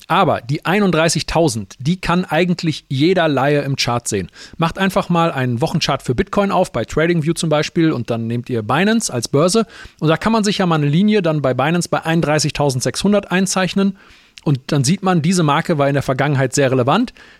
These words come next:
Die ist dreimal angelaufen und dann erst beim vierten Mal im Oktober zweitausenddreiundzwanzig überwunden worden. Und sollte Bit-, sollte Bitcoin bis dahin fallen, bis zu einunddreißig, einunddreißig sechshundert,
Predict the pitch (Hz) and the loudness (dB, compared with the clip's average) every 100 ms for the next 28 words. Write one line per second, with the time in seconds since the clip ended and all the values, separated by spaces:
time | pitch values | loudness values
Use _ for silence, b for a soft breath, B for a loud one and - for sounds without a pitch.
0 | B - 143 - 139 123 180 214 185 165 | B -6 -4 -4 -2 0 2 4 2 2
1 | 143 185 196 196 208 - 233 226 _ 156 | 0 2 2 2 0 0 -2 -4 _ -2
2 | 156 156 151 156 156 - 139 135 - - | 0 0 0 -2 -2 0 0 -2 -2 0
3 | 226 - 170 165 170 170 156 139 - - | 0 2 0 2 2 0 0 -2 -4 -2
4 | 175 175 175 - - - 147 147 147 139 | 2 2 0 -4 -8 0 0 2 0 0
5 | 131 139 135 143 - 135 127 117 156 - | 0 0 0 -2 -2 -2 0 2 2 0
6 | 104 95 139 208 - B B B B B | -8 -6 -4 -4 -6 B B B B B
7 | 156 139 165 185 156 123 226 _ _ 127 | -2 2 4 2 0 -2 -4 _ _ -2
8 | 143 151 185 - 156 139 135 160 160 135 | 0 2 0 0 0 2 0 0 2 0
9 | - 147 175 214 185 - - - 135 135 | 0 0 2 0 -2 -6 -8 -6 -4 0
10 | 135 139 127 117 117 107 117 117 175 196 | 0 0 -4 -6 -6 -6 -6 -2 0 2
11 | 226 | 2